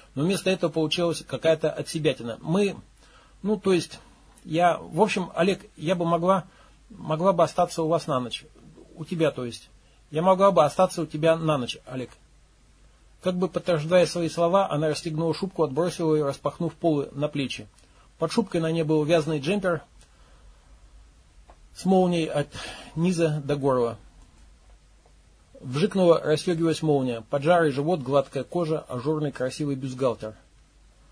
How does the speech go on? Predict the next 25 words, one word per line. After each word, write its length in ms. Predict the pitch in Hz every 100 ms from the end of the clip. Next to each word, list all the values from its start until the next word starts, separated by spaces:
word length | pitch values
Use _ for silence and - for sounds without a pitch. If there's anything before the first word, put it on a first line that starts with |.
| _ _ _ _ _ _ -
Олег 240 | 165 202
вспомнил, 400 | - 208 196 160
что 160 | - 170
надо 280 | 165 160
дышать, 400 | 156 160 214 208
только 160 | - 151
когда 280 | 165 156 156
стало 240 | - 156
реально 280 | 156 170 160
не 100 | 160
хватать 360 | - 156 165 151
воздуха. 500 | 147 110 110 107 - -
В 60 | -
комнате 480 | 196 185 170 160
же 140 | 127 147
явно 580 | 135 - 143 165 170 151
стало 320 | 160 151 143
не 140 | 151
просто 280 | 185 180 160
тепло, 300 | 147 143 139
а 60 | 123
даже 200 | 143 147
где-то 280 | 147 147
и 40 | 156
жарко. 400 | 139 123 117